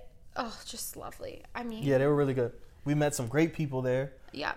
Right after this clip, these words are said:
Speaker 2: We goofed around with some people. We met, uh, owner of a Chick-fil-A in Mississippi, was it?
Speaker 1: Mm-hmm.
Speaker 2: Uh,
Speaker 1: Yeah, so some people that were there for the same amount of time as us, and they
Speaker 2: Yeah.
Speaker 1: were, like, friendly.
Speaker 2: They were pretty cool.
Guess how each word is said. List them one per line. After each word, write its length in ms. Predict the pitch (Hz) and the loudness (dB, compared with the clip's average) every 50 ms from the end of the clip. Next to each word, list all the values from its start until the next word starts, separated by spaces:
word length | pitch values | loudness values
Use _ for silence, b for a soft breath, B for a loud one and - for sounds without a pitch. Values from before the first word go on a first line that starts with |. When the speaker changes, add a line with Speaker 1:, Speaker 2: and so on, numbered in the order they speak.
| - | -4
Speaker 2:
We 40 | 123 127 | 0 2
goofed 220 | 151 151 151 - | 2 2 2 2
around 220 | 147 143 139 139 | 2 4 4 4
with 120 | 147 147 143 | 4 2 0
some 120 | - 139 | -2 0
people. 180 | 139 139 131 131 | 0 0 0 2
We 120 | 135 131 | 0 2
met, 320 | 131 135 135 131 - - - | 4 4 4 4 4 2 2
uh, 200 | - 123 123 - - | 4 6 6 6 6
owner 220 | 131 143 143 143 | 4 4 4 4
of 100 | 139 131 | 4 2
a 40 | 127 | 0
Chick-fil-A 680 | - - 160 143 - - - 135 135 135 135 143 156 147 | 0 0 -2 -2 -2 -2 0 2 4 4 4 4 2 0
in 180 | 123 120 120 | -2 -2 -4
Mississippi, 580 | 123 135 - - - - - 156 156 156 190 202 | -4 -4 -6 -6 -8 -8 -6 -6 -6 -4 -6 -6
was 200 | 220 226 240 277 | -6 -6 -6 -4
it? 60 | 294 | -4
Speaker 1:
Mm-hmm. 540 | 302 285 285 277 254 247 247 247 247 269 277 - - - - - - | -2 -2 -2 -2 -2 -2 -4 -4 -6 -6 -8 -8 -12 -18 -10 -4 0
Speaker 2:
Uh, 460 | 123 127 123 123 123 123 123 120 117 | 2 4 4 4 2 2 2 2 2
Speaker 1:
Yeah, 220 | - 233 - 277 - | 2 2 2 2 0
so 180 | - - 330 330 | -4 -6 -6 -6
some 180 | - - 427 | -4 2 6
people 340 | 440 480 480 508 480 453 370 | 8 8 10 10 8 8 6
that 100 | 269 285 | 4 4
were 120 | 302 311 240 | 4 4 6
there 280 | 254 247 247 262 269 | 6 6 6 4 2
for 100 | - 302 | 2 -2
the 100 | 285 269 | -4 -4
same 220 | 269 - 277 262 262 | -2 -2 -2 0 0
amount 200 | 262 247 233 - | 0 0 0 -2
of 60 | - | -2
time 240 | - 247 220 226 240 | -2 -2 -2 -2 -2
as 120 | 269 302 | 0 2
us, 300 | 311 311 330 339 - - | 4 4 4 4 2 2
and 80 | - - | 4 6
they 60 | 254 | 6
Speaker 2:
Yeah. 60 | 233 | 6
Speaker 1:
were, 60 | 226 220 | 6 4
like, 160 | 220 233 226 | 2 0 -2
friendly. 720 | - - - 233 233 233 233 240 254 262 269 302 320 330 - | -4 -2 0 0 2 0 0 -2 -2 -2 -2 -4 -4 -4 -2
Speaker 2:
They 80 | - 135 | -2 -2
were 60 | 123 | 0
pretty 140 | - 143 127 | 0 0 2
cool. 260 | 147 131 120 117 - | 2 2 2 2 -2